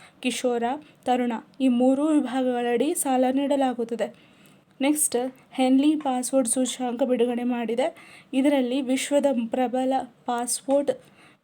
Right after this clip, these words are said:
ಯಾವುದಿದೆ ಅಂತಂದ್ರೆ ಫಸ್ಟ್ ಪ್ಲೇಸ್ ಯಾವುದು, ಯಾವ ರಾಜ್-, ರಾಷ್ಟ್ರ ಹೊಂದಿದೆ ಅಂತಂದ್ರೆ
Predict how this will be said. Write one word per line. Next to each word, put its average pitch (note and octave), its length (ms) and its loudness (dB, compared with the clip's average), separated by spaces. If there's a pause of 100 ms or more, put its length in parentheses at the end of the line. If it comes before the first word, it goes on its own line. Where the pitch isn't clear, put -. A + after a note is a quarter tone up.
(140)
ಯಾವುದಿದೆ B3+ 440 0
ಅಂತಂದ್ರೆ B3 400 -2
ಫಸ್ಟ್ C4+ 300 -4
ಪ್ಲೇಸ್ B3+ 260 -2
ಯಾವುದು, A#3+ 380 0
ಯಾವ B3 260 0
ರಾಜ್-, B3 440 -4
ರಾಷ್ಟ್ರ B3 360 -2
ಹೊಂದಿದೆ B3 380 0
ಅಂತಂದ್ರೆ A#3+ 540 -4